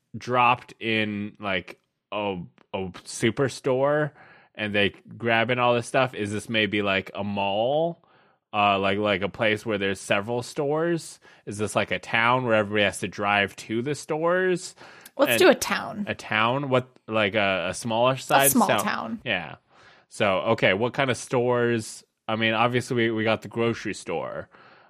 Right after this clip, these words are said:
Speaker 1: uh, d-, a hardware store.
Speaker 2: The other grocery store.
Speaker 1: Two grocery stores. Which one do you choose? Maybe everybody went to grocery, what, uh, let me see. I'm gonna, I'm gonna,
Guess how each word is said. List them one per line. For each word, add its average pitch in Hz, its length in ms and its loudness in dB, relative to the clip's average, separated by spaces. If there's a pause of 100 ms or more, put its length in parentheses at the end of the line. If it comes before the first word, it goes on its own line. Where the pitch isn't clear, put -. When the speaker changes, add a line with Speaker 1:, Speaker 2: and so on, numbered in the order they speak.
Speaker 1:
uh, 80 840 -6 (240)
d-, - 180 -14 (760)
a 82 360 -8 (400)
hardware 110 440 2
store. 64 640 -10 (1040)
Speaker 2:
The 254 160 -2
other 233 240 4
grocery 208 420 0
store. 151 520 -8 (720)
Speaker 1:
Two 156 240 2
grocery 147 420 2
stores. 92 400 -2
Which 120 280 0
one 156 160 -2
do 147 40 0
you 139 120 2
choose? 143 440 0
Maybe 117 300 0
everybody 139 340 2
went 139 220 -2
to 131 60 -6
grocery, 131 440 -2 (420)
what, 127 300 2
uh, 113 400 4
let 110 140 0
me 110 80 0
see. 95 400 -6
I'm 107 180 0
gonna, 160 200 0 (120)
I'm 120 140 2
gonna, 170 220 4